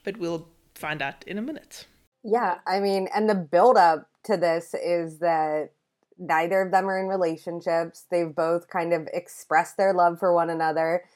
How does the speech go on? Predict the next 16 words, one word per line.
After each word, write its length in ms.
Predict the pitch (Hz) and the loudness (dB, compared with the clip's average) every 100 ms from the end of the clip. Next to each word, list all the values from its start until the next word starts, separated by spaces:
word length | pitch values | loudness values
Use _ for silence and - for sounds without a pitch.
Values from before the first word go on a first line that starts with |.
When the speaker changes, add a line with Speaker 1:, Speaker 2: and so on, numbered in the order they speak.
| _ _ _ | _ _ _
Speaker 2:
and 460 | 190 185 170 165 156 - - | 6 6 6 2 -6 -10 -4
I 100 | 170 | -2
really 480 | 185 185 220 262 294 | -2 0 0 2 2
like 360 | 175 165 226 196 | 0 0 0 -2
that 480 | 170 185 - 165 170 | 2 2 2 -4 -2
they 200 | 160 175 | -2 2
don't, 480 | 185 180 170 165 - _ _ _ _ _ _ _ _ _ _ _ _ 240 | 4 4 2 -2 -8 _ _ _ _ _ _ _ _ _ _ _ _ 6
I 60 | |
don't 120 | 311 | 8
know, 200 | 330 185 | 6 4
it's 180 | 143 208 | 2 2
interesting. 580 | 240 240 196 151 156 147 | 2 2 2 0 -2 0
They 200 | 180 202 | 0 0
could 380 | - - 202 196 | -4 -2 0 2
have 300 | - 226 208 | 2 2 2
made 720 | 202 175 170 175 190 202 | -2 -2 0 -2 0 0